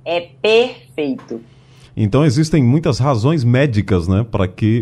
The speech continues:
Speaker 2: pra que se tenha uma vida sexual ativa, né, doutora Ivana?
Speaker 1: Sim, porque quando a gente fala em sexo, a gente pensa, é, o sexo a gente divide em três fases, né? A excitação,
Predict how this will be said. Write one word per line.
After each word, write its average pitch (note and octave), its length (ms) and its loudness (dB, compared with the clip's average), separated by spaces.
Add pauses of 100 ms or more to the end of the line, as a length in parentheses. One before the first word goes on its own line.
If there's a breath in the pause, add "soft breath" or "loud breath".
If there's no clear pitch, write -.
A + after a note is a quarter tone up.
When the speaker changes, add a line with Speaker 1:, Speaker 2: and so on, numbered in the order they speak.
Speaker 2:
pra G2 140 -4
que - 100 -14
se A#2 160 -6
tenha B2+ 240 0
uma B2+ 220 0
vida A#2+ 260 -2
sexual C#3+ 380 -4
ativa, A2+ 340 0
né, A#2+ 100 0
doutora A2+ 280 -2
Ivana? D#2 280 -6 (800)
Speaker 1:
Sim, A3 480 0
porque A3+ 920 2 (180)
quando A#3 160 0
a C4 60 2
gente C4 220 -4
fala F#3 200 0
em F3+ 60 -10
sexo, G3 680 -4
a D3+ 120 0
gente F3 260 -10
pensa, G3 760 -4 (440)
é, D#3+ 560 4
o G3 100 0
sexo B3+ 380 -2
a A3 60 0
gente G#3+ 240 -6
divide F#3 360 -8
em G#3+ 80 -8
três B3 280 0
fases, A#2+ 460 -2
né? G#3 300 -4 (520)
A E3 420 2
excitação, A3 1400 -6